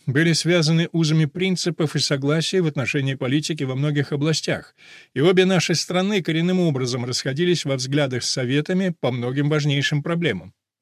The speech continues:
Дэвис не сообщал в Белый дом содержание своих встреч с британским премьером по телеграфу, рассчитывая позднее доложить лично. Однако уже двадцать седьмого мая Черчилль сам счёл нужным проинформировать Трумана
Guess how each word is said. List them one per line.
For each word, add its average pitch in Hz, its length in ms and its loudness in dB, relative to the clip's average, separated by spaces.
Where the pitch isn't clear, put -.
Дэвис 185 380 2
не 185 100 0
сообщал 170 540 0
в 98 40 -10
Белый 120 280 0
дом 175 280 0
содержание 139 640 0
своих 131 340 -2
встреч 135 440 -4
с 120 160 -6
британским 123 640 -2
премьером 127 480 -2
по 120 100 -4
телеграфу, 143 600 -2
рассчитывая 165 640 0
позднее 147 420 0
доложить 127 420 -4
лично. - 340 -10
Однако 254 340 2
уже 240 220 2
двадцать 214 400 0
седьмого 196 380 2
мая 170 300 2
Черчилль 151 500 -2
сам 147 420 0
счёл 151 440 -2
нужным 160 440 2
проинформировать 139 800 -2
Трумана 170 520 0